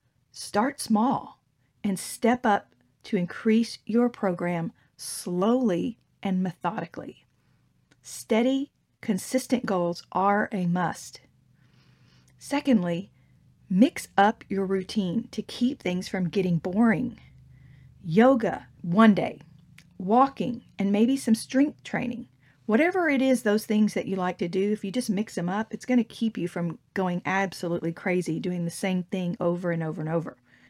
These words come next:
The goal is not to lose your zeal for this new workout routine. Next, you got to stick with it.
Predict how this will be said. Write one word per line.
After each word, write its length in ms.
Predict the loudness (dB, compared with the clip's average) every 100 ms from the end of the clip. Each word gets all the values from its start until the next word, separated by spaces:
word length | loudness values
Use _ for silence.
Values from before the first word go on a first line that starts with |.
| _ _ -4
The 80 | 2
goal 380 | 6 8 8
is 140 | 6 2
not 300 | 0 0 0
to 100 | -2
lose 240 | -2 -2
your 100 | -2
zeal 460 | -4 0 0 -2 -6 -6
for 400 | -4 0 0 0 0
this 200 | -2 0
new 260 | -2 -2
workout 600 | 0 -2 -2 -4 -6 -8 -4
routine. 540 | -4 -4 -2 -4 -4 -16 _ _ _ _
Next, 480 | 0 2 0 -6 -18 -20 _ _ _ _
you 140 | -4 -4
got 360 | -2 -2 -2
to 120 | -4 -4
stick 440 | -6 -2 -2 2
with 260 | 2 2 0
it. 220 | -6